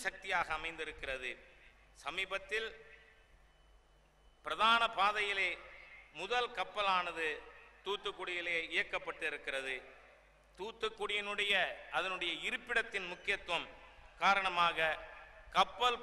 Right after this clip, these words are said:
போக்குவரத்திலே தென்னிந்தியாவிலேயே ஒரு முக்கியமானதொரு துறைமுகமாக தூத்துக்குடி முன்னேற்றப்படும்.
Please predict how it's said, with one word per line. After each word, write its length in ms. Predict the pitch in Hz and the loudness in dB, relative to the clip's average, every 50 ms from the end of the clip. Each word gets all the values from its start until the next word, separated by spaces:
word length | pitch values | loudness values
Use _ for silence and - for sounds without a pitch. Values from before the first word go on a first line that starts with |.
| - | 0
போக்குவரத்திலே 760 | 196 226 226 - - 214 202 196 196 196 196 185 180 190 185 180 - - | 0 0 0 0 -2 0 2 2 2 0 0 -2 0 0 0 -2 0 -2
தென்னிந்தியாவிலேயே 1080 | 190 214 240 254 254 254 247 240 233 220 214 214 202 - 202 208 208 208 214 240 247 240 220 | -2 0 0 0 -2 0 0 2 6 8 8 8 6 4 2 2 2 4 4 4 2 2 2
ஒரு 100 | 202 180 175 180 | -2 -4 -4 -6
முக்கியமானதொரு 880 | 190 - - 214 202 196 196 196 208 214 214 208 196 190 185 185 175 160 139 120 - - - - - - - - - | -8 -4 -2 -2 0 0 2 2 2 2 2 0 -2 -2 -2 0 0 0 0 -2 -4 -10 -16 -18 -20 -20 -16 -4 0
துறைமுகமாக 800 | 202 220 226 220 208 202 196 185 185 180 175 170 160 160 160 156 156 - | 2 2 2 2 2 2 2 2 4 4 4 4 4 2 -2 -4 -4 -6
தூத்துக்குடி 480 | 190 214 - 196 185 156 165 165 165 165 160 | -6 -6 -6 -6 -8 -8 -6 -8 -6 -6 -6
முன்னேற்றப்படும். 720 | 170 175 170 170 165 165 160 156 151 - 151 147 139 135 | -6 0 0 0 0 0 -2 -8 -6 -4 -4 -4 -4 -6